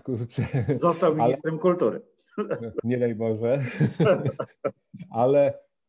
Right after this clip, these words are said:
Speaker 1: ale to jest, ale pytanie jest oczywiście jak najbardziej za-, za-, zasadne. Ja myślę, że, że, mm, e, znaczy
Speaker 2: No bo wszędzie
Speaker 1: to
Speaker 2: będzie brakowało środków na pewno,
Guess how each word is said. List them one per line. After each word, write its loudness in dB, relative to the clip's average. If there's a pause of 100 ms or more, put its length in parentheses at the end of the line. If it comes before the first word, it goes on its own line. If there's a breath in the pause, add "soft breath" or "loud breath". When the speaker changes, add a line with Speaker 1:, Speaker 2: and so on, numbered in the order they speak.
(140)
Speaker 1:
ale -2
to 0
jest, -2
ale 2
pytanie 0
jest 0
oczywiście -2
jak 0
najbardziej 0 (380)
za-, -10
za-, -6
zasadne. 0
Ja 2
myślę, -2
że, 0
że, 2
mm, -4
e, 0 (480)
znaczy 2 (480)
Speaker 2:
No 0
bo 4
wszędzie 0
Speaker 1:
to 0
Speaker 2:
będzie 0
brakowało 0
środków -6
na -18
pewno, -20